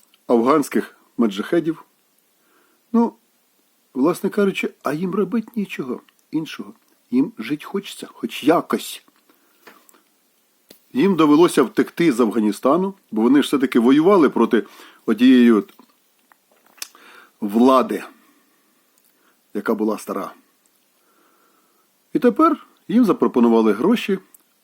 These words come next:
Тим людям, які хотіли воювати за Україну задарма, їм запропонували гроші, запропо-, запропонували, е, можливість жити,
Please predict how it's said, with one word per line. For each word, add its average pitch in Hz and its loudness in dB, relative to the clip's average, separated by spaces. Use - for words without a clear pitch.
Тим 196 4
людям, 180 4
які 156 0
хотіли 165 2
воювати 143 4
за 117 2
Україну 123 4
задарма, 117 -2
їм 233 2
запропонували 113 2
гроші, 160 -6
запропо-, 139 0
запропонували, 170 2
е, 120 6
можливість 131 2
жити, 170 0